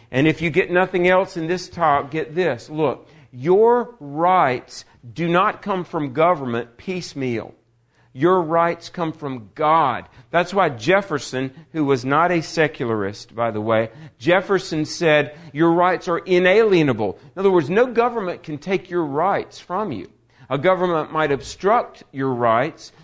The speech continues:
but you have inherent rights just as much as your gender is part of who you are innately, in-,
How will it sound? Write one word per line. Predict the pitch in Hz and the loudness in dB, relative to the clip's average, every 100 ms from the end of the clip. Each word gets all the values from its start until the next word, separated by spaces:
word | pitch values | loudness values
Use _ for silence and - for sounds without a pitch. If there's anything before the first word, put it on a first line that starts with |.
| _ | _
but | 131 135 | -6 -4
you | 165 220 | -2 0
have | 196 151 | 0 0
inherent | - 139 143 208 214 208 170 | -6 -8 -2 0 2 0 -2
rights | 170 175 185 - - - - - 120 | 0 2 0 -6 -16 -20 -20 -20 -2
just | 180 208 208 | 2 2 0
as | 185 | -2
much | 190 190 175 | 0 -2 -2
as | 151 127 | -6 -2
your | 147 131 | -2 -2
gender | 107 110 127 196 214 175 117 90 - _ _ - | -6 -8 0 2 2 0 0 0 -8 _ _ 0
is | 147 143 | 2 2
part | - 196 185 | 0 0 0
of | 147 | 0
who | 185 | -2
you | 185 175 165 | -2 0 4
are | 156 147 | 4 4
innately, | 151 143 147 170 - 131 | 2 2 4 2 0 -4
in-, | 131 127 131 135 | -2 -4 -2 -4